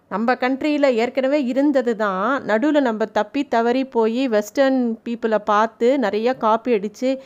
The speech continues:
இதை வாங்கணும், இதை வச்சுக்கணும்னு நிறையா பொருளா சேர்த்து, நம்ம கமிட்மெண்ட்டையும் நிறையா சேர்த்து, நம்ம வந்து எதுக்கு ஓடுறோனே தெரியாம, காலையில எட்டு மணிக்கு கிளம்பி ஆஃபீஸுக்கு ஓடி, ராத்திரி எட்டு மணிக்கு வீட்டுக்கு வந்து, யாரையும் ஒழுங்கா முகத்தை கூட பார்த்து பேச டைம் இல்லாம,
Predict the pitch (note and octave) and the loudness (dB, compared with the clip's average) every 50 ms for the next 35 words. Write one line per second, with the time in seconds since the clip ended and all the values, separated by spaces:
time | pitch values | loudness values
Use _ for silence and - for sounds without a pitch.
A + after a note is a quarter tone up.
0 | - - - _ - G#3 G3+ A#3+ A#3 A#3 A3+ A3+ A3+ A3 A3+ A3+ A3 G#3+ G3+ A3 | -20 -20 -18 _ -8 -4 -2 0 2 2 2 2 2 0 -2 -2 0 -2 0 0
1 | A#3 A3+ A3 A3 - A#3 - A3+ A#3 B3 B3+ A#3+ G#3+ G3 G3 G#3+ G#3+ G#3+ A#3 B3 | 0 -2 -2 -4 -6 -8 -4 -2 -2 0 0 0 0 -2 -2 -4 -4 -2 0 2
2 | B3+ B3+ A3+ - A3 G#3+ A3 A#3 A#3 A#3 A#3 B3 C4 C4 - A3 G#3+ A3+ A3 - | 2 2 0 0 -2 0 0 2 4 4 4 4 2 0 -2 -2 -2 -2 -2 -2
3 | - A#3+ C#4+ C#4+ - _ _ _ _ _ - _ _ - A3 A3+ G#3+ G#3+ A3+ A3 | 0 0 0 0 -2 _ _ _ _ _ -20 _ _ -2 0 0 0 0 0 0
4 | B3+ D#4+ D#4+ D#4+ - C4+ C4 B3+ B3 B3+ B3+ B3+ A#3 G#3 G3 G#3 A3+ A#3+ B3+ C4 | 2 0 0 0 0 0 0 0 0 0 0 0 0 0 -2 -2 0 2 2 2
5 | D4 - - A3 G3+ G#3 G#3 - - B3 D4 C#4+ - _ _ _ _ _ _ - | 2 2 -2 -4 -4 -4 -4 -4 -4 -4 -4 -4 -8 _ _ _ _ _ _ -4
6 | - B3 B3 A#3 A3+ A3+ A#3+ B3 B3 D4+ D4 A#3+ G#3+ A3 A3+ D#4+ D#4+ - D4+ C4 | -2 -2 0 0 0 0 0 0 2 0 0 2 2 2 0 0 0 -2 -2 -2
7 | A3 A3+ A3+ B3 A#3+ B3+ B3+ B3 B3 B3+ B3+ B3 B3+ - A#3 A3+ A3+ A3+ A3 G#3+ | 2 4 4 4 4 4 2 2 2 2 0 0 0 -2 -4 -2 0 2 2 2
8 | G#3 G#3 G#3 A3+ B3 - A#3+ G#3+ G#3 G#3 G#3 A3 A#3 B3 B3 A#3 G#3+ G#3 G#3 - | 2 0 -2 -4 -4 0 2 2 4 4 4 2 2 0 0 0 0 -2 -2 -2
9 | A#3 A3+ A3+ B3 B3+ - B3+ - A3+ G#3 G#3 A3 A3+ A3+ A3+ G#3 G3 A3+ - C4 | -2 -2 -2 -2 -2 -4 -4 -2 0 0 0 0 0 2 2 4 2 2 2 0
10 | B3 A3+ A#3+ - A3+ G#3 G3+ G3+ G3 A3+ A3+ G#3+ F#3+ G3+ - A#3+ A#3+ A#3+ G3+ F#3 | -4 -4 -2 -2 0 0 0 2 2 2 2 2 2 0 0 -2 0 0 0 -2
11 | F3+ - A#3 A#3 A3 A3 A3 - B3 G#3+ G#3+ A#3 A3+ B3+ A3+ - A3+ G#3 G3+ G3+ | -2 -2 -2 0 0 -2 -2 -4 -4 -4 -4 -4 -6 -6 -8 -8 -6 -8 -8 -6
12 | A3+ A#3+ A3 F#3+ F#3 G3+ A3 A#3+ B3 C4 B3+ A#3 G3 G3+ A3 A#3 A3+ A#3 A#3 A3 | -6 -4 -2 0 0 0 2 2 4 4 4 4 4 4 2 2 2 2 2 2
13 | G#3 G3+ G3+ B3 A#3+ - B3+ B3 - A#3 A#3+ B3 A#3+ - G#3 G3+ G#3 - B3 A#3+ | 2 0 2 0 0 0 0 0 2 2 2 2 2 2 2 2 2 0 -4 -2
14 | - G#3 G#3+ G#3 - A#3 A3 A3 - G#3 G3+ G#3 A3+ A#3+ A#3+ A3 G#3+ G3+ G3 G3 | -2 -2 -2 0 -2 -4 -4 -4 -4 -2 0 0 2 2 2 0 2 0 0 0
15 | G3 G3+ G#3+ | 0 -2 -4